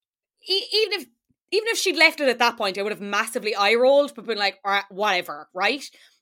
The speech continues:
And then she followed it up with a second tweet, basically saying that the reason why she wasn't getting it was 'cause she'd heard these stories. W-, this one in point, um, her cousin's, her friend,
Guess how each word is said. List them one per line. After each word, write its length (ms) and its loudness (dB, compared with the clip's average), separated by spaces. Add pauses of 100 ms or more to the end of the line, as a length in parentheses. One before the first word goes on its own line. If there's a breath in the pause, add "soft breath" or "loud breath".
(100)
And 120 -2
then 80 -2
she 120 -6
followed 240 -2
it 80 -4
up 80 -4
with 100 -10
a 40 -6
second 380 -4
tweet, 260 -10
basically 320 -8
saying 320 -8
that 320 -6 (1000)
the 100 -2
reason 300 -2
why 100 -2
she 160 -6
wasn't 280 -4
getting 160 0
it 60 -4
was 120 -12
'cause 100 -12
she'd 300 -8
heard 300 -6
these 200 -12
stories. 600 -6 (360 loud breath)
W-, 260 -10
this 280 -6
one 220 -8
in 120 -12
point, 600 -10 (420 soft breath)
um, 540 -4
her 120 -8
cousin's, 1000 -6 (720)
her 120 -4
friend, 300 0